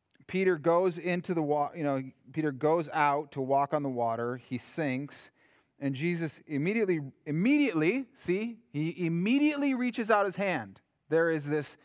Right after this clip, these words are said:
importance of how things happen and, and the timing in which they happen. Reached out his hand and took hold of him, saying to him, "O you of little faith,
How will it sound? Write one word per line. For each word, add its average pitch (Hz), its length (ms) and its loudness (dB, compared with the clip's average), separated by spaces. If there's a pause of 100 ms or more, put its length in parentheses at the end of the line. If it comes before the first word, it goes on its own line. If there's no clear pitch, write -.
(220)
importance 170 920 -2
of 131 580 0 (680)
how 160 500 0 (120)
things 156 280 -4
happen 127 600 -2
and, 113 280 -6 (260)
and 120 160 -8
the 110 60 -8
timing 139 420 -4
in 113 100 -8
which 107 180 -14
they 107 100 -8
happen. 98 340 -10
Reached 156 300 -4
out 156 160 4
his 135 100 -4
hand 147 260 -2
and 123 100 -6
took 170 220 -6 (340)
hold 147 200 -2
of 131 80 -10
him, 131 160 -4
saying 131 320 -4
to 123 60 -8
him, 117 280 -6 (440)
"O 147 140 0
you 190 520 -4
of 147 240 0
little 190 460 0
faith, 104 480 -6